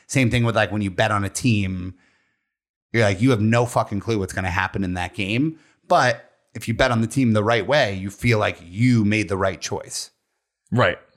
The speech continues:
Speaker 2: Yeah.
Speaker 1: With the boxes, it's all randomized and it's the fucking, like, last number of the score.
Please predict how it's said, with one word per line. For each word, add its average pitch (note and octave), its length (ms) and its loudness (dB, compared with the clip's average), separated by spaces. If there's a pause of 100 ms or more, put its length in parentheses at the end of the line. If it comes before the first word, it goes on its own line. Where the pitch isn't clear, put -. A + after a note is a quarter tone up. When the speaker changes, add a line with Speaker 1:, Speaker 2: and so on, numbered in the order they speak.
(460)
Speaker 2:
Yeah. E2+ 200 -4
Speaker 1:
With C3+ 100 4
the B2+ 80 2
boxes, A#2 540 2
it's G#2+ 120 -4
all A2+ 160 4
randomized G#2 800 -2 (380)
and A2+ 180 2
it's A2+ 240 -4
the A2+ 140 -4
fucking, A2+ 400 -2
like, F#2 200 -8 (360)
last A#2 440 2
number A2 580 2
of G2+ 280 -2
the G#2+ 100 -2
score. A2+ 840 0